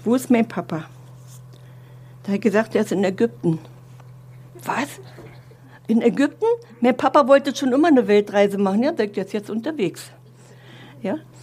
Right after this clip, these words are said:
So, und es hab, ich hab aber auch schon mitbekommen, wenn jemand zu Lebzeiten nicht geflogen ist, also der Enkel, der ist Kapitän, wär doch richtig locker, wenn der Opa jetzt mitfliegen würde.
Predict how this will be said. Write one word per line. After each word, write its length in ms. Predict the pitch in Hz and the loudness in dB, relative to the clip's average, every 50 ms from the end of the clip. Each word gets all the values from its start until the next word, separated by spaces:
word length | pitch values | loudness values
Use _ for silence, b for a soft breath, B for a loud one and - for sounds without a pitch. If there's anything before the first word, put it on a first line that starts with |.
| B B B B B B B | B B B B B B B
So, 160 | - 233 202 | -2 -2 -2
und 460 | - - - 220 220 196 - - - - - - - - - - - - - | -2 0 2 2 2 2 0 -8 -20 -20 -20 -20 -20 -20 -20 -20 -20 -10 -4
es 200 | - 208 208 - 214 208 202 | -4 -4 -4 -4 -8 -6 -4
hab, 280 | 233 240 247 - - | -2 -2 -2 -4 -4
ich 160 | 240 226 - 277 | -6 -4 -4 -4
hab 120 | 269 - | -4 -2
aber 180 | 285 269 277 262 | -2 -2 -2 -4
auch 60 | 247 | -6
schon 180 | - - 247 | -6 -4 -4
mitbekommen, 500 | 247 254 254 - 262 254 - 269 247 240 | -4 -4 -6 -10 -14 -10 -6 -4 -2 0
wenn 120 | 226 233 220 | 0 0 0
jemand 260 | 233 240 240 247 233 | 0 0 0 -2 -4
zu 100 | - 240 | -4 -6
Lebzeiten 580 | 240 233 320 392 - - - 302 311 302 294 262 | -4 -4 -4 -6 -8 -8 -8 -6 -4 -2 0 0
nicht 200 | 254 254 - - | 0 -2 -6 -12
geflogen 540 | 254 233 - - 220 226 240 226 214 165 | -14 -14 -10 -8 -6 -4 -2 -2 -2 -2
ist, 240 | 165 165 160 - - 175 185 - - | -4 -6 -8 -10 -16 -18 -18 -16 -12
also 160 | - 185 202 | -10 -8 -6
der 260 | 180 190 185 - - | -6 -6 -6 -6 -4
Enkel, 300 | - 214 233 233 277 269 233 | -2 -4 -2 -2 -2 -4 -2
der 200 | 233 208 - - | -2 -4 -4 -4
ist 400 | - 196 190 - - - - - - - - - | -4 -4 -4 -6 -12 -20 -20 -20 -20 -20 -18 -12
Kapitän, 560 | - 202 196 - 196 - - - 214 233 349 415 - - B B B B B B B B B B B B B B | -10 -10 -8 -10 -10 -12 -6 -4 -2 -2 -2 -2 -4 -10 B B B B B B B B B B B B B B
wär 120 | - 185 | -2 -2
doch 240 | 190 214 214 - - 233 | -2 -2 -4 -6 -4 -4
richtig 340 | 269 269 - 285 262 - | -4 -2 -4 -8 -8 -6
locker, 360 | - 202 196 202 - 277 262 240 | -6 -6 -6 -4 -4 -4 -2 0
wenn 120 | 220 214 | 0 0
der 140 | 214 214 - | 0 -2 -4
Opa 200 | - 175 - 220 214 | -6 -6 -6 -4 -4
jetzt 260 | 214 233 240 233 - | -2 -4 -4 -4 -2
mitfliegen 540 | - 202 202 - - - 175 185 185 165 147 | -4 -4 -4 -6 -10 -8 -6 -4 -4 -4 -4
würde. 320 | 170 165 156 165 165 175 | -6 -6 -6 -6 -8 -12